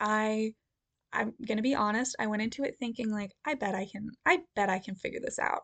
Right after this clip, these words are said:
I'm gonna go into it, I'm gonna, you know, read and pay attention to all the details and see what I can do." Oh, I was so wrong. Oh, I was so wrong. I got, like, two details right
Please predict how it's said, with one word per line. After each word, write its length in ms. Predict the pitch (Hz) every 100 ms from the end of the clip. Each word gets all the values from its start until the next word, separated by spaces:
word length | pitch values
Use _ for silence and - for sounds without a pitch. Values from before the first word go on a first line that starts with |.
| -
I'm 120 | 233
gonna 140 | 240
go 180 | 226 226
into 200 | 226 220
it, 200 | 226 214
I'm 120 | 202
gonna, 200 | 196 196 - - - - -
you 80 | 214
know, 120 | 202
read 340 | 202 240 254
and 100 | 233
pay 160 | 220 285
attention 400 | 285 277 277 262
to 60 | 254
all 140 | 233
the 100 | 226
details 720 | - 202 202 - 196 196 190
and 120 | 196
see 240 | 196 - 214
what 100 | 208
I 100 | 196
can 180 | 202 202
do." 180 | 202 196 - - _ _ _ -
Oh, 280 | 247 254 240
I 140 | -
was 160 | 220 220
so 260 | - 208 196
wrong. 260 | - - - -
Oh, 180 | 302 339
I 140 | 339
was 200 | 302 -
so 360 | - - 294 269
wrong. 300 | 247 214 208 208
I 100 | 220
got, 280 | 226 226 220 - _ _ _ -
like, 180 | 220 208 -
two 320 | - - 339
details 580 | 330 302 - 277 254 247
right 400 | 208 202 196 -